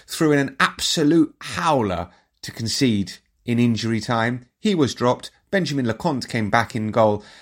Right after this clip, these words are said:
and produced possibly an even worse mistake for a,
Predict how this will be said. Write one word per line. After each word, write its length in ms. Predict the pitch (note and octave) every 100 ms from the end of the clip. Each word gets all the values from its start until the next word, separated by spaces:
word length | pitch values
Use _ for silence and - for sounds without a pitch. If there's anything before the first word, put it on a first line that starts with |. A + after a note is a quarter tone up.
| - _
and 120 | - B2+
produced 380 | B2 C3+ B2+
possibly 460 | - E3+ - C3+ B2+
an 80 | B2
even 240 | A2+ G#2
worse 320 | A2 G2+ -
mistake 440 | F#2+ - F#2+ F2+ -
for 300 | - F#2+ F#2
a, 140 | F2+